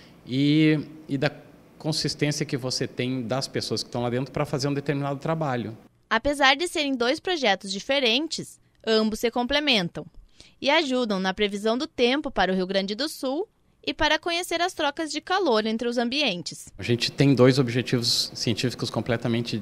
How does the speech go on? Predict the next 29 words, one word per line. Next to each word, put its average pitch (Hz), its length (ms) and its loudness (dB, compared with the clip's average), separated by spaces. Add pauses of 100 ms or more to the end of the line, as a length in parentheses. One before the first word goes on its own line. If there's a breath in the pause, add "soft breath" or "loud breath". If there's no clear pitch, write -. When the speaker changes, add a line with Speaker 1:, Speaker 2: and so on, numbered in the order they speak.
Speaker 1:
diferentes, 123 600 0
porém 107 320 -2
complementares, 113 840 -2
nesses 127 300 0
dois 120 200 2
projetos 120 480 -2
que - 80 -4
eu 123 60 -2
te - 80 -12
falei. 113 280 0
No 98 120 -4
projeto 131 500 2
do 123 340 2
Instituto 110 380 -2
Nacional 107 300 -2
de - 40 -4
Ciência 107 180 -2
e - 20 -2
Tecnologia 104 340 0
da 101 80 0
Criosfera, 110 680 0 (380 loud breath)
a 117 60 -2
gente 127 240 0
objetiva 131 640 2 (400 loud breath)
melhorar, 127 640 6
em, 101 120 -2 (280)
em, 98 140 -6 (240)
em, 98 240 -6 (540)
como 107 240 -2